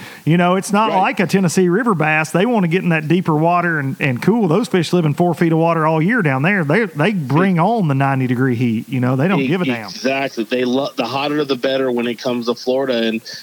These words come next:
Speaker 2: you know, they've been catching thirty pound bags in tournaments down there. And who can't get excited about going down
Speaker 1: Oh,
Speaker 2: there with
Speaker 1: dude.
Speaker 2: an opportunity of catching a ten pounder? I mean,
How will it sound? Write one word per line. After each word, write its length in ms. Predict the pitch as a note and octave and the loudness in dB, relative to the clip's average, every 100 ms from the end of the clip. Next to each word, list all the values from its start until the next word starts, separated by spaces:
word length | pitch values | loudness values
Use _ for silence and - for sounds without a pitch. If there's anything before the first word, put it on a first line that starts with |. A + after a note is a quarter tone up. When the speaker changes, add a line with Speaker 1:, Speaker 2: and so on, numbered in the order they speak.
| - | -6
Speaker 2:
you 100 | A#2+ | -2
know, 360 | B2 B2 A#2+ A2 G2+ | 0 0 -2 -4 -4
they've 300 | B2+ C3+ B2 | -4 -4 -2
been 180 | C3+ B2+ | -4 -2
catching 460 | - C3+ - B2+ | -4 -6 -4 -6
thirty 340 | A#2 C3 C3 C3+ | -4 -4 -2 -4
pound 320 | - C3 A#2+ | -4 -2 -2
bags 380 | A#2+ B2 C3 B2+ | -2 -4 -6 -6
in 100 | A#2 | -6
tournaments 480 | - C3 C#3 A#2+ - | -4 -4 -4 -6 -4
down 280 | A#2+ A#2 | -4 -2
there. 260 | A#2 A#2 A#2 | -4 -4 -4
And 160 | G#2 G2+ - - - | -6 -8 -16 -18 -6
who 160 | D3+ E3 | -4 -2
can't 240 | D#3 D#3 | -2 -2
get 120 | E3 | -2
excited 360 | D3+ - D3 D#3 | -4 -4 -4 -2
about 320 | C#3+ C#3 C3+ | -2 -2 -4
going 220 | B2+ C#3+ | -2 -2
down 200 | C#3 C#3+ | 0 0
Speaker 1:
Oh, 20 | C#3 | 0
Speaker 2:
there 100 | C3 | 0
with 140 | B2+ | 0
Speaker 1:
dude. 80 | C#3 | -2
Speaker 2:
an 40 | C3+ | -4
opportunity 560 | C3+ - D3 C#3+ C3 | -6 -4 -4 -2 -2
of 80 | A#2 | -2
catching 280 | C#3+ C3+ C3 | -4 -4 -4
a 60 | |
ten 240 | A2+ D3 C#3 | -2 -2 -2
pounder? 440 | B2 D3 A#2 D#2+ G#2+ | -4 -4 -4 -4 -4
I 60 | |
mean, 220 | B2+ B2+ | -4 -4